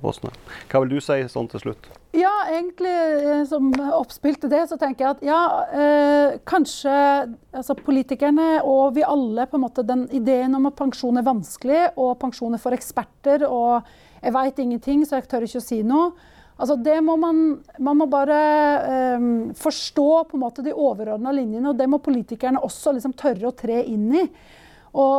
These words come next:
Speaker 2: og ikke overlate det til da byråkratene og, og på en måte sine eksperter, men faktisk gå inn i diskusjonene om pensjon. Pensjon handler om prinsipper,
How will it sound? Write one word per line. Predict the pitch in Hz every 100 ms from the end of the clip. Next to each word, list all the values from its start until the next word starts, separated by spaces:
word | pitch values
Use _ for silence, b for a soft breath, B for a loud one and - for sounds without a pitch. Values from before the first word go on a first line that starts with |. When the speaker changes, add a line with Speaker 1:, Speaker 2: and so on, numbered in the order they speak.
| -
Speaker 2:
og | 285 294
ikke | 220 -
overlate | 285 208 214 214 - 381
det | -
til | 277 240
da | 240 220
byråkratene | 262 254 240 208 - 240 240 240 -
og, | 233 226 233 233 b b b
og | 247 240 214
på | - 247
en |
måte | 240
sine | - 269 208 226
eksperter, | - - 190 - 302 294
men | 269
faktisk | - - - 262 - - - b b b b _ _
gå | 226 302 277
inn | 240 247 254
i |
diskusjonene | 262 - 277 - 214 208 247 - 220
om | 214 202
pensjon. | 247 - 240 233
Pensjon | 269 262 330 349
handler | 302 233
om | 220
prinsipper, | 285 262 226 - - 349 403